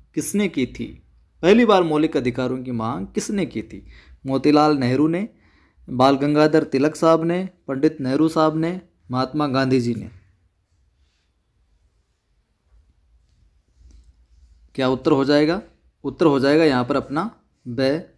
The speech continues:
बाल गंगाधर तिलक साहब ने भारत में पहली बार मौलिक अधिकारों की मांग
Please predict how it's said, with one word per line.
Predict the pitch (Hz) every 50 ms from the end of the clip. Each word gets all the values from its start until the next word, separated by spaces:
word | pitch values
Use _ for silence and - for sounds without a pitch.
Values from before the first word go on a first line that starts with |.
| _ _ _ _ _
बाल | 127 120 127 135 139 151 165 170
गंगाधर | 143 131 135 131 127 127 123 120 120 127 139 160 190 - - - - - _ _ _ _
तिलक | 143 143 151 185 196 -
साहब | - 151 127 120 117 113 120
ने | 123 143 160
भारत | 151 131 120 120 127 123 123 151
में | 147 127
पहली | - 127 120 120 123 147 143
बार | 131 120 120 120 127
मौलिक | 127 120 120 123 123 135 135 -
अधिकारों | 123 113 117 117 117 120 120 120 123 120
की | 120 120
मांग | 113 113 113 113 127 160 208